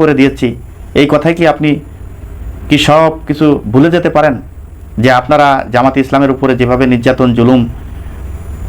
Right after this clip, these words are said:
যেভাবে অত্যাচার করেছেন, সব কি জামাতে ইসলাম ভুলে যাবে? কখনোই না। দেখেন, জামাতে ইসলাম কি একটা, জামাতে ইসলামও কিন্তু একটা ইসলামিক দল। জামাতে ইসলামের ভাইরা যারা রয়েছেন,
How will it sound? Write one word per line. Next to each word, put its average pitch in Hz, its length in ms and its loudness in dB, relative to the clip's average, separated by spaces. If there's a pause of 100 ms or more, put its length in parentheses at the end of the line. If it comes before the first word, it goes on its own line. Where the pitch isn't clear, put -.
(160)
যেভাবে 131 300 4
অত্যাচার 139 400 0
করেছেন, 143 300 0 (420)
সব 156 220 4
কি 165 140 0
জামাতে 143 280 2
ইসলাম 151 260 0
ভুলে 151 200 4
যাবে? 190 160 2 (540)
কখনোই 131 400 2
না। - 60 -8 (1040)
দেখেন, 135 260 4
জামাতে 175 300 2
ইসলাম 190 260 0
কি 208 80 2 (540)
একটা, - 160 2 (160)
জামাতে 190 320 2
ইসলামও 220 260 2
কিন্তু 214 220 0
একটা 165 120 -2 (100)
ইসলামিক 139 360 0
দল। - 80 -2 (100)
জামাতে 156 280 2
ইসলামের 170 300 2
ভাইরা 170 260 4
যারা 151 160 4
রয়েছেন, 175 300 -2